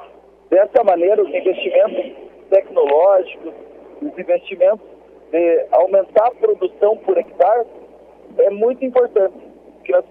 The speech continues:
vamos conseguir aumentar nossa produção, incentivar o nosso pequeno e médio produtor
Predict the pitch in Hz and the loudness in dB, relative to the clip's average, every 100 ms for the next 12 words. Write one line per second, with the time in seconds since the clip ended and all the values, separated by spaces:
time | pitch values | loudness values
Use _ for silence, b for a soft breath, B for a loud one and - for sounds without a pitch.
0 | - 190 214 220 220 208 190 - 190 185 | -6 -4 -4 -4 -8 -8 -10 -8 -10 -10
1 | _ _ 147 160 165 202 233 233 - - | _ _ 0 0 0 2 2 0 -2 -2
2 | 165 143 - 185 220 - _ _ 160 180 | -4 -6 -2 -2 0 -6 _ _ _ -14
3 | - - 185 220 196 _ 180 - 190 202 | -8 -2 0 2 -2 _ -20 -6 -4 -4
4 | 160 160 190 - - 151 - _ 180 220 | -2 0 0 -4 -8 -8 -8 _ 0 0